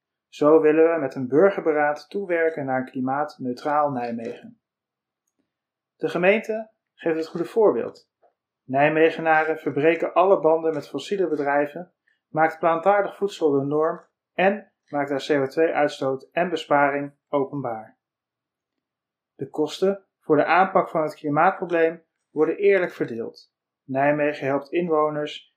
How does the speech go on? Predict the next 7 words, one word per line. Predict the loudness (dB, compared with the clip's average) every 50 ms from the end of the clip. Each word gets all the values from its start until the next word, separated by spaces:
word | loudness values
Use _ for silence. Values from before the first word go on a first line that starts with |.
| _ _
bij | 0 2 4 4
het | 4 4
nemen | 2 0 0 -2 -2 -4
van | -8 -8 -8 -4
energie- | -4 -4 -2 -2 -4 -4 -4 -6 -8 -8 _ _ _ _ _ _
en | -10 -8 -8 -8
isolatiemaatregelen. | -6 -4 -2 0 2 2 0 0 -4 -8 -10 -8 -6 -6 -8 -10 -10 -10 -10 -10 -10 -12 -16 -20 -20 _